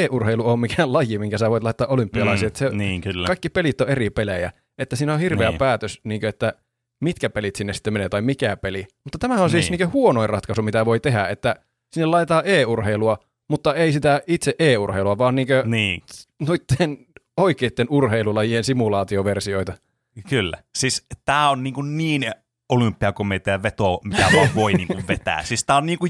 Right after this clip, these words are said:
Speaker 2: just sellainen seniili plus seitkyt V, niinku, teettekö, äijänkäppyrät siellä suunnittelee tämmöstä juttua, niin tää on niinku just sellainen.
Speaker 1: Sä laitoit meidät,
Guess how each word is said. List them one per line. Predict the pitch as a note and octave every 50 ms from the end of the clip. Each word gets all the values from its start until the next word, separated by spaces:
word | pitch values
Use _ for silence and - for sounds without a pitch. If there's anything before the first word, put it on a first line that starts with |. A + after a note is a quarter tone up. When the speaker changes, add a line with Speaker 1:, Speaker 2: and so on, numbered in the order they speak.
| D3 -
Speaker 2:
just | A#3 B3 - - - -
sellainen | - D3+ C3 B2+ B2 A#2+ A#2 A2+ A2+ A#2 -
seniili | - - - F3 E3+ D#3+ D3+ C#3 C3 B2 A#2 A2+ G#2+ - - _ _ _ _ _ -
plus | C#3+ D3 C#3+ - -
seitkyt | - D#3 D3 C#3 - - - - - A2
V, | G#2+ G#2+ G2 F#2+ F#2+
niinku, | G2 G2 G2+ G2 E2+ F#2+ G2 G2 - _ _ _ _ _ _ _ _ _ _ _ _ _ _ _
teettekö, | - A#2+ A2+ - - - A#2+ A2+ A2 G#2 - _ _ _ _ -
äijänkäppyrät | C3+ C3+ C3+ B2+ A#2 G#2+ - G#2+ G2+ - - - G2+ F#2+ -
siellä | - A2+ G2 F#2+
suunnittelee | - - G#2+ G2+ F#2+ - - F#2 F2 E2+
tämmöstä | F2 E2+ F2 F2 E2+ - - G2
juttua, | F#2 - _ _ - F2 E2
niin | E2+ F2 -
tää | C3 C3
on | D3 C#3+
niinku | D3 D3 - E3 D3 G3
just | G3 G3+ F#3+ - - _ - -
sellainen. | - A2+ G#2 F#2 F2 E2+ E2 E2 D#2 D#2+ E2+ - -
Speaker 1:
Sä | - D#3 D3+
laitoit | E3 E3+ D#3+ - C#3 C3 -
meidät, | D3 C#3 C#3 C#3+ C#3+ C#3+